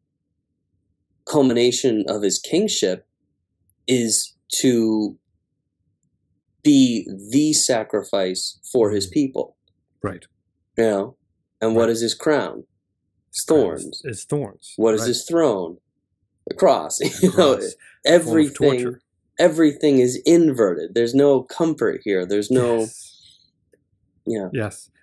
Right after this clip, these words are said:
Speaker 2: And, and you could see, right, how w-, the people,
Speaker 1: Mm-hmm.
Speaker 2: when, when they're seeing that, they're like, "This, this is the antithesis of the iconography,
Speaker 1: Mm-hmm.
Speaker 2: right, of what, of what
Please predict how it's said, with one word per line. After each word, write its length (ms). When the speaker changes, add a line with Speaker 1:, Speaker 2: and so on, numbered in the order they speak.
Speaker 2:
And, 220
and 340
you 60
could 200
see, 600
right, 220
how 460
w-, 220
the 100
people, 380
Speaker 1:
Mm-hmm. 140
Speaker 2:
when, 200
when 220
they're 140
seeing 380
that, 140
they're 120
like, 140
"This, 340
this 220
is 200
the 160
antithesis 800
of 100
the 140
iconography, 840
Speaker 1:
Mm-hmm. 220
Speaker 2:
right, 160
of 180
what, 200
of 160
what 200